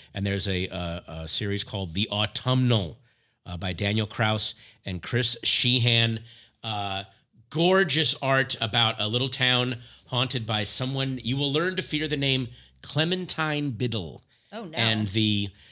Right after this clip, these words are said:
Speaker 1: and you'll learn to fear the falling leaves and what they mean. Um, I'm not gonna spoil it. Very, very moody.
Speaker 2: Well, just tell me. What do they mean?
Speaker 1: Shirley Jackson-y.
Speaker 2: Tell me. What do the falling leaves mean?
Speaker 1: Um, I'm not gonna say.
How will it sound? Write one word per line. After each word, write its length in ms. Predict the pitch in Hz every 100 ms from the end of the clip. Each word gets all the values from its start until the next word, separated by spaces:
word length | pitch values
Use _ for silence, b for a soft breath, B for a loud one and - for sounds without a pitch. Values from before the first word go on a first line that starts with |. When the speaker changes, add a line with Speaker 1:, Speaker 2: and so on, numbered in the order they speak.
| b _
Speaker 1:
and 140 | 110 107
you'll 200 | 107 101
learn 300 | 110 131 135
to 60 | 120
fear 360 | - 127 123
the 100 | 110
falling 540 | 101 - 120 123 120 110
leaves 600 | 101 82 73 71 - -
and 280 | 92 85 71 87
what 220 | 98 -
they 320 | 98 98 95 92
mean. 460 | 98 95 90 85 87
Um, 240 | 87 82
I'm 120 | 82 92
not 160 | 95
gonna 120 | 107
spoil 340 | 98 - 110 104
it. 140 | 104 B B B
Very, 320 | 110 117 131 131
very 420 | 120 113 110 107 B B -
moody. 640 | 123 135 135 139 139 135
Speaker 2:
Well, 100 | 135
just 220 | 269 240
tell 140 | 247 196
me. 160 | 160
What 140 | 143 180
do 40 |
they 80 | 180
mean? 80 | 170
Speaker 1:
Shirley 400 | 143 135 131 127
Jackson-y. 640 | 117 110 120 117 - -
Speaker 2:
Tell 80 | 117
me. 180 | 117 107
What 100 | 107
do 60 |
the 80 | 117
falling 340 | - 214 208 208
leaves 240 | 214 190
mean? 300 | 175 160 160
Speaker 1:
Um, 580 | 117 120 120 113 113 117 -
I'm 80 | 165
not 120 | 254
gonna 140 | 262 247
say. 280 | - 220